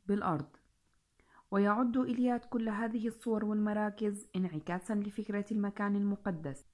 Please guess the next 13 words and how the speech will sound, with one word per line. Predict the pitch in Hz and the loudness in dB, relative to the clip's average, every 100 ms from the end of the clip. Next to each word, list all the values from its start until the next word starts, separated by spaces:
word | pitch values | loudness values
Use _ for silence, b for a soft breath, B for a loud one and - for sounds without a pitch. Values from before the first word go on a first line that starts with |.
| - | 0
الذي | 208 190 175 175 | 2 2 2 0
يجب | 185 185 180 | 0 0 -2
أن | 160 175 | -4 -2
يرتبط | 175 170 196 220 220 | -2 -2 -2 0 -2
بالسماء | 214 208 226 214 208 - - | -4 -4 -2 0 0 -4 -6
ويكون | 170 175 165 190 208 | -6 -6 -4 -2 0
معزولًا | 233 220 208 220 214 208 | 0 0 -2 -2 0 0
عن | 196 | 0
المكان | 202 202 202 208 202 | 0 0 -2 0 0
المدنس | 202 190 196 196 196 196 | 0 0 0 -2 -4 -4
الأرضي | - 185 180 202 214 - - | -2 -2 -2 -2 -4 -10 -8
العادي | 170 151 151 151 165 185 | -6 -4 -6 -6 -4 -2
المهجور، | 202 190 190 190 165 - | -2 -2 -2 -4 -4 -10